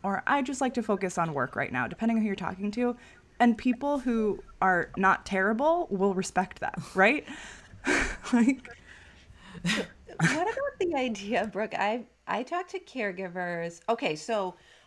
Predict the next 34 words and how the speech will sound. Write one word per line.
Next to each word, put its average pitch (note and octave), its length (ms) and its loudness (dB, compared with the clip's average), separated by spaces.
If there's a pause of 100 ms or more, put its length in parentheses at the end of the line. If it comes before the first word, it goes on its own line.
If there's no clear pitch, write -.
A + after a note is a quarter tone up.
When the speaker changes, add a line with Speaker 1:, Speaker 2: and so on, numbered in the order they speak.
Speaker 2:
a - 40 -10
lot G#3+ 240 2
of E4+ 80 -4
times B3+ 240 -8
caregiving F#3 640 -4
can F3 180 -8
be E3 400 -4
a D3 100 -4
marathon E3 520 -2
experience, - 840 -14 (220)
right? C#3+ 200 -8
So D3+ 180 -10
it's, C#3+ 160 -14
like, C#3 260 -4
years. - 640 -10 (1200)
And F3 480 -6 (760)
I F3 60 -6
think A#3+ 200 -2
of C4 120 -4
it C4 200 -2
like F3+ 220 -2
a E3 60 -6
grief E3+ 440 -8
pool. - 460 -10 (540)
So F#3+ 220 -4
a E3+ 40 -2
pool A3+ 480 -2
has E3+ 520 0 (100)
the D3 160 -6
baby D#3+ 420 -2
end, A3 380 -2
the E3 120 -6
shallow E3+ 460 -4
end, A#3 340 -6